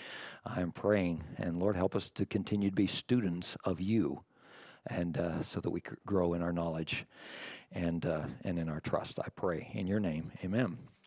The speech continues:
Okay, one more thing that we're gonna do today, uh, and then maybe, maybe close with a song. I, I don't know. But, um, uh, most, most of you are aware, um, our worship pastor,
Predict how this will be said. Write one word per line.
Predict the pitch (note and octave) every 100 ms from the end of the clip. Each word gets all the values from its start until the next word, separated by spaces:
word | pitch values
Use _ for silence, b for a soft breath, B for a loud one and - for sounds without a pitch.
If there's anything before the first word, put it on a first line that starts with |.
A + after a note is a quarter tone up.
| _ _ - - _ _ _ _ _ _ _ _ - -
Okay, | C#3+ B2
one | G2 G3+
more | G#3
thing | - A2 G#2 E3 -
that | G#2+ A2+
we're | A2
gonna | B2+ A#2
do | A#2
today, | - F#2 G2 C#3+ A3 B B B B B B
uh, | G#2+ G2 F#2 F#2
and | G2+
then | G2 G2+
maybe, | G#2+ G#2+ G#2+ F#2
maybe | A#2 A#2+ A2+
close | A#2+ A2
with | A2+
a | G2+
song. | - A#2+ D#3
I, | A2 G#2+
I | G2+
don't | G#2+ G#2+
know. | A2 B2+ D3 - B B B
But, | - B2 A#2+ -
um, | C3 A#2+ A#2 - - - - - - _
uh, | B2+ - - -
most, | D3+ C3+ C#3+ D#3+
most | C#3 D#3
of | C#3
you | C#3+
are |
aware, | C3+ B2+ B2 B2+ B2 -
um, | G#2+ G2+ F#2 F#2+
our | - F#2 F2 F#2+
worship | G#2 D#3+ -
pastor, | - G#2 - C#3+ C3+